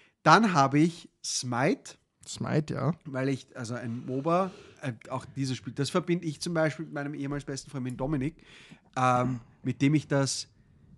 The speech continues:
Speaker 1: Tage und Nächte durchgesuchtet habe.
Speaker 2: Ja, ist aber geil.
Speaker 1: Also,
Speaker 2: Es war die schönste
Speaker 1: ja.
Speaker 2: Zeit. Kannst sagen, was du willst.
Speaker 1: Rund um die Uhr. Wir haben nichts anderes gemacht, außer dieses Spiel zu zocken. Das war so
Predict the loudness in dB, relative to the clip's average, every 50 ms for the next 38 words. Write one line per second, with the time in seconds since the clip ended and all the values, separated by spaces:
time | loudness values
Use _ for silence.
0 | _ _ _ _ -8 -2 2 6 6 8 6 6 4 2 0 0 0 0 0 0
1 | 0 0 2 2 0 0 -2 -6 -6 -4 -2 -2 -4 -6 -10 _ _ _ _ _
2 | _ _ _ _ _ _ _ _ 8 8 10 8 8 4 -2 -8 -8 -6 -6 -8
3 | -10 -12 -12 -14 -16 -14 -12 -12 -14 -14 -16 _ _ -4 -2 0 2 4 6 6
4 | 6 4 6 6 6 8 8 6 4 2 6 10 10 10 12 10 8 8 8 8
5 | 8 6 6 6 8 8 8 8 6 6 4 6 8 8 8 8 8 8 8 6
6 | 6 4 2 -6 -20 _ -16 -10 -8 -6 -6 -6 -6 -8 -6 0 4 8 8 10
7 | 10 8 6 2 0 -2 -6 -12 -20 _ _ 4 6 6 6 6 4 2 0 0
8 | 2 2 4 4 4 4 4 4 4 2 2 0 -4 -4 -2 -2 0 0 0 0
9 | -2 -2 -2 0 0 0 -2 -2 -2 -2 -2 -2 -4 -4 -4 -4 -4 -4 -6 -8
10 | -8 -8 -8 -8 -10 -12 -10 -8 -8 -8 -8 -8 -6 -6 -6 -6 -6 -4 -4 -2
11 | -2 -2 -4 -4 -6 -4 -2 0 0 0 -2 -4 -8